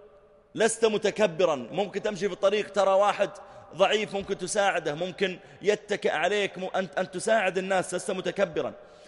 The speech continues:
وأنت كريم، لست بخيلاً. كل هالصفات الحسنة اجتمعت فيك، يخزيك الله بعدها. قالت: "وتكسب المعدومة". وبعدين: "أنت كريم، سخي، أنت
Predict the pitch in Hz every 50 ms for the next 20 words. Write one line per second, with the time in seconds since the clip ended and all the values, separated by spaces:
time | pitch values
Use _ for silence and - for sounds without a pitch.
0 | - - - - 170 - 220 254 254 - 247 - - 226 220 247 269 262 240 214
1 | 214 240 233 - - 196 196 202 185 - 226 240 240 220 185 131 113 - - -
2 | - - - - - - 285 285 262 240 190 226 - - 226 220 233 233 226 214
3 | 202 - 240 240 - 220 202 190 - - 233 226 202 175 185 - - 233 226 180
4 | - - - - - - - - 185 226 - 170 226 262 - 226 208 202 208 202
5 | 170 139 - 117 120 123 131 156 139 - - - - - - - - - - -
6 | - 269 254 254 254 247 240 220 233 226 254 - - - 240 214 226 220 214 208
7 | 180 180 165 190 220 220 208 175 135 107 - - - - - - - - - -
8 | - - 156 175 233 - 247 240 277 269 262 262 - 262 269 254 - - - 226
9 | 226 254 262 254 233 190 165 - - - 254 - - 233 196 143 113 - - -
10 | - 277 285 262 233 - - -